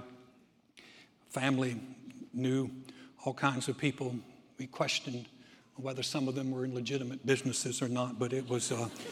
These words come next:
kept me on the straight and narrow. But anyway, um, we, uh, <laughs> I, I'm not joking. Um, uh, she went to, she went to Italy. She went,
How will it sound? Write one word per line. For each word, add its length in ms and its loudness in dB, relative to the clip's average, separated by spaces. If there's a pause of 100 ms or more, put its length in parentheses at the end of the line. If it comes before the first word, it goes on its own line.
(1160)
kept 180 10
me 160 8
on 160 10
the 80 2
straight 280 4
and 100 2
narrow. 340 6
But 160 12
anyway, 480 12
um, 240 10 (1200)
we, 240 12
uh, 160 8 (260)
<laughs> 300 2 (760)
I, 160 -4
I'm 100 6
not 140 4
joking. 320 0 (320)
Um, 340 10
uh, 260 12 (2250)
she 200 8
went 260 10
to, 100 4
she 140 6
went 160 8
to 60 4
Italy. 260 8
She 160 2
went, 200 2